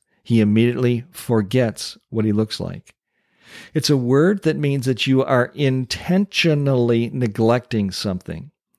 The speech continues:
You no longer care for it. It's not that you're no longer cognizant of it. It's not that you're not aware of it anymore.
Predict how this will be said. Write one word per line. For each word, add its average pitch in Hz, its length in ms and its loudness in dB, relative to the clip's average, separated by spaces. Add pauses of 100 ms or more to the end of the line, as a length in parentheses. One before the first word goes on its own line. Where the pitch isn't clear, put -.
(460)
You 143 160 2
no 151 260 4
longer 147 340 2
care 139 440 0
for 98 340 -4
it. - 140 -10 (520)
It's - 200 -4
not 123 220 2
that - 180 -2
you're 104 320 2 (200)
no 110 280 2
longer 95 520 2
cognizant 104 680 0
of 80 160 -4
it. 87 80 -2
It's 92 180 -4
not 107 220 2
that 98 200 -4
you're 98 140 2
not 95 260 2
aware 95 560 2
of 92 140 2
it 87 80 -4
anymore. 80 540 -4